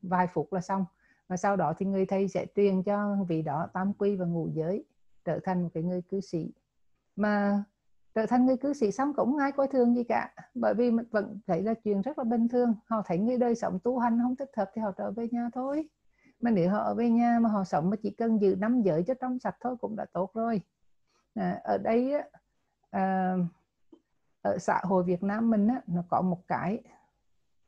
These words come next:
đó là người ta sống mà vì cái, ờm, cái thành kiến, cái định kiến hơi nhiều đó.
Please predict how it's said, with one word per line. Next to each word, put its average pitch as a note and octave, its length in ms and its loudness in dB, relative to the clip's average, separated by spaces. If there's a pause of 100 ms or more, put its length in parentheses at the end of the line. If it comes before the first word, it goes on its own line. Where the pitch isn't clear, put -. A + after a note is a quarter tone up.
(140)
đó E3 220 0
là G3 540 0
người G#3+ 140 -2
ta A3+ 140 0
sống F#3 380 -2
mà G3+ 120 0
vì F#3+ 300 2
cái, E3+ 480 -2 (520)
ờm, D#3+ 640 -2 (1000)
cái G3+ 160 0
thành G3+ 280 0
kiến, E3+ 340 -2
cái G#3+ 80 -4
định F3+ 260 4
kiến E3+ 280 -2
hơi A3 140 -2
nhiều G#3 300 2
đó. A3+ 100 -2